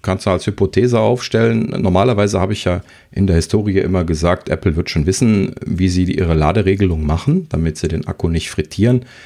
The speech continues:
Ähm, auf der anderen Seite haben sie aber auch dann jetzt diese, diese Lösungen, die sie jetzt in der letzten Zeit da jetzt gebracht haben, vorher auch nicht gehabt. Ne? Also so richtig super gute Laderegelung haben sie vorher auch nicht drin gehabt.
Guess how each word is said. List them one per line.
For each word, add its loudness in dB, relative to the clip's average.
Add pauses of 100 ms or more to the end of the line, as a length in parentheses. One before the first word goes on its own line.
(300)
Ähm, 2
auf -6
der -2
anderen 2
Seite 0
haben 0
sie 0
aber 2
auch 2
dann 0
jetzt -2
diese, 2
diese 0
Lösungen, 2
die -2
sie 0
jetzt 0
in -4
der -2
letzten -2
Zeit 0
da 0
jetzt -4
gebracht -4
haben, 0
vorher 2
auch 0
nicht -4
gehabt. -6 (160)
Ne? 0 (300)
Also 0
so 0
richtig -2
super 0
gute -2
Laderegelung 2
haben 2
sie -2
vorher 0
auch 2
nicht -2
drin -2
gehabt. -4